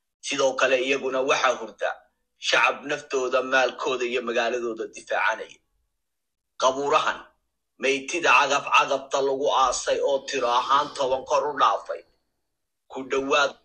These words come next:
dadka ku aasan tirooyinkooda farqi weyn baa u dhexeeya, oo xabaal kasta oo wadar loogu hoyday, midba tii ay ka dambaysay waa ka tiro badan tahay. Taasi oo muujinaysa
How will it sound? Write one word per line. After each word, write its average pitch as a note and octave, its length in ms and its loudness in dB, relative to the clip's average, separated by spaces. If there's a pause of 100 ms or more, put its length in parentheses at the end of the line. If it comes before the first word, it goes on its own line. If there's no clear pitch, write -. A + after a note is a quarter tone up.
dadka C3+ 360 2
ku D#3 160 -6
aasan C#3+ 440 2
tirooyinkooda C#3 840 0
farqi C#3 300 -4
weyn C#3 280 -2
baa C3+ 160 0
u C3 60 -6
dhexeeya, - 420 -6 (280)
oo C3+ 160 2
xabaal D3 520 4
kasta - 400 -2
oo C#3 300 2
wadar C#3 280 0
loogu C#3+ 460 -4
hoyday, A#2 480 -8 (560)
midba B2 260 -4 (120)
tii D#3 220 -2
ay C3+ 160 4
ka D3+ 120 -4
dambaysay C3 560 -4
waa B2+ 240 0
ka C#3 140 -2
tiro B2 340 -2
badan A2+ 320 -2
tahay. - 200 -12 (1080)
Taasi B2+ 320 2
oo D3 140 2
muujinaysa C#3+ 840 -2